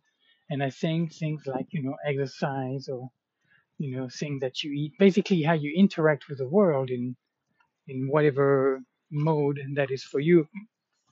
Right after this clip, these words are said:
But obviously you're gonna have to nourish yourself. And I think it's quite undeniable by now that, that, uh, it is important what you eat, you know.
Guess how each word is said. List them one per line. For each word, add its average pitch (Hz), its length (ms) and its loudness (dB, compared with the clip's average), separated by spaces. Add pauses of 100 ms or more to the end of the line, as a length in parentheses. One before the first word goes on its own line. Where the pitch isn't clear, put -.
(760)
But 147 180 4
obviously 139 360 0
you're 143 160 0
gonna 135 100 0
have 143 120 -4
to 151 80 -6
nourish 139 360 -2
yourself. 139 520 -6 (600)
And 135 160 -2
I 139 40 -2
think 131 280 -6
it's - 440 -14
quite 131 360 -6
undeniable 143 680 2
by 131 180 0
now 220 260 2 (540)
that, 131 260 2
that, 135 300 0
uh, 147 140 8
it 160 260 -2
is 143 140 0
important 233 560 4 (260)
what 170 260 0
you 180 100 4
eat, - 300 2 (840)
you 165 100 2
know. 180 140 0